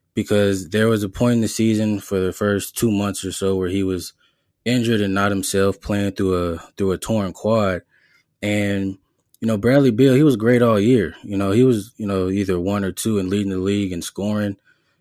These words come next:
And, um, you know, they had some, some good young pieces, you know, with their lottery picks and Rui Hachimura and Deni Avdija. But, you know, the rest of the team and the, the rest of the, you know, rest of the players on the team,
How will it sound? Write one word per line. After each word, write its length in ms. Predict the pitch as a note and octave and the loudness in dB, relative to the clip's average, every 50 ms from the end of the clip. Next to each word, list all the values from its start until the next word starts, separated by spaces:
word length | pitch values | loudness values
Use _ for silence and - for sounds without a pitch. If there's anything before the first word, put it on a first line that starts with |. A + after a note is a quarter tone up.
| _ _ _ _ | _ _ _ _
And, 300 | G2 G2 G2 F#2+ F#2+ G2 | -6 -4 -4 -2 -2 -2
um, 460 | F#2+ G2 F#2+ F#2 F#2 F#2 F2+ F#2 F#2 - | -2 0 0 -2 -2 -2 -4 -6 -6 -4
you 60 | A2+ | -2
know, 120 | A2+ A2 | -2 0
they 120 | G#2+ A#2+ B2 | 2 2 2
had 200 | C3 C3+ C#3 C3+ | 2 2 0 0
some, 240 | - B2+ A2+ G#2 F#2 | -2 -4 -4 -4 -4
some 200 | - G#2 G2 F2+ | -4 -6 -6 -2
good 200 | G#2 A#2 A2 G2+ | -2 -2 -2 -2
young 240 | G#2+ A2 G#2+ G2+ | -2 -2 -4 -4
pieces, 640 | F#2+ - A2 A#2 A#2 - - F#2+ F#2 F#2 F2+ - - - | -4 -2 -2 -2 -2 -2 -4 -4 -4 -4 -6 -8 -14 -12
you 100 | F#2+ G2+ | -10 -6
know, 100 | G2 G2 | -4 -4
with 140 | F#2+ F#2 - | -4 -4 -4
their 120 | F#2 E2+ | -4 -4
lottery 360 | F2 F#2+ G2 G2 G2 F#2+ F#2 | -2 0 0 0 0 -2 -4
picks 340 | F#2 - G#2 G2 F#2 - - | -4 -4 -4 -4 -4 -6 -10
and 120 | E2+ E2+ F2+ | -10 -8 -4
Rui 180 | G2 G2+ G2 | -4 -2 -2
Hachimura 760 | F#2+ F#2 F#2 F2+ - - F2+ F2+ G2 G2 G2 G2 G2 F#2+ G2 - _ _ _ _ _ _ _ _ _ - | -2 -2 -4 -6 -8 -10 -8 -6 -4 -2 -2 0 -2 -2 -4 -8 _ _ _ _ _ _ _ _ _ -8
and 140 | F#2 F2+ F2+ | -6 -2 0
Deni 220 | G#2+ G#2+ G2+ F#2+ | 0 0 2 2
Avdija. 600 | F#2 F#2+ G#2+ A#2 A2 G2+ F#2+ F2+ E2+ F2 F2 - - _ _ _ _ _ _ _ _ _ _ _ | 2 2 2 2 2 0 0 -2 -2 -2 -4 -6 -10 _ _ _ _ _ _ _ _ _ _ _
But, 300 | G#2+ A2 G#2+ G#2 F#2+ - _ _ _ _ | 2 2 4 2 2 -2 _ _ _ _
you 140 | - B2 B2 | -6 -4 -2
know, 340 | A2+ A2 G#2+ G#2 G#2 G2+ F#2+ | 0 2 2 2 2 0 -2
the 160 | G2 G#2+ G2 | -2 -2 0
rest 280 | G2+ A#2 C#3+ C#3+ - - | 2 4 2 4 4 2
of 80 | A#2+ | 2
the 100 | A2 G2+ | 2 2
team 580 | F2+ - - B2+ C#3 C#3 B2 A#2 A2 G#2 F#2+ - - - | 0 0 2 4 6 6 6 4 2 0 -2 -4 -10 -8
and 240 | - G#2+ G#2 G2 | -6 -4 -2 -2
the, 260 | F#2+ F#2 F2 E2 - G2 | -2 -2 -4 -4 -6 -6
the 120 | G2 G2 F#2 | -8 -8 -8
rest 320 | F2 F2+ A2 A#2 - - | -4 -2 -2 -2 0 -2
of 120 | A2 G2+ F#2+ | -2 -2 -2
the, 120 | F#2+ - - | -2 -4 -4
you 80 | G#2+ | -6
know, 340 | G#2 G2 F#2+ F2+ F2+ F2+ - _ _ _ | -4 -2 -2 -4 -4 -6 -10 _ _ _
rest 240 | G2+ A#2+ A#2+ - - | -4 -4 -4 -4 -6
of 40 | G#2 | -8
the 60 | - | -4
players 240 | - B2 A#2 A2+ G#2 | 0 0 0 0 0
on 140 | A2 G2 F#2 | -2 -4 -4
the 80 | F2+ | -6
team, 400 | F2 - - B2 A#2+ A2 G2+ F#2+ | -6 -4 -2 0 0 0 -2 -4